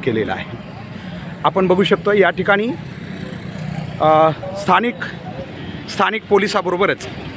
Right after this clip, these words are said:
बाहेरील, अ, दल जे मागवलेलं आहे तेही या ठिकाणी तैनात करण्यात आलेलं आहे. एकूणच केज तहसीलच्या समोर आपण हे दृश्य आपण पाहतोय.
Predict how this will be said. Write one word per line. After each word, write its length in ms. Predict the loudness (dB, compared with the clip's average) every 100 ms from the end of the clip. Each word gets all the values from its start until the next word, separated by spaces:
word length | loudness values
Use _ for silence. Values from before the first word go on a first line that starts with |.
| -12 -12 -8 2
बाहेरील, 540 | 2 2 0 0 -2
अ, 280 | -2 2 2 4
दल 140 | 2 4
जे 140 | 2
मागवलेलं 500 | 2 0 2 2 2
आहे 180 | 0 -6 -8 -14 -14 -14 -14 2
तेही 220 | 4 4
या 60 | 2
ठिकाणी 380 | 2 2 2 0 -8 -10 -10 0
तैनात 220 | 4 4 2 2
करण्यात 300 | 4 4 4
आलेलं 260 | 4 4
आहे. 180 | 2 0 -4 -8 -10 -10 -10 -10 -10 -10 -10 -8 -8 -8 -8 -8 -8 -6 -4 -2 -2 -2 -2 0 0 2
एकूणच 440 | 2 4 4 2 -2 0 0 -2 -2 -2 -2 -2 4
केज 280 | 4 4 4
तहसीलच्या 440 | 2 2 2 2
समोर 340 | 2 4 4 4
आपण 340 | 2 2 2
हे 140 | 4 4
दृश्य 340 | 2 2 2
आपण 180 | 2 2
पाहतोय. 380 | 2 4 2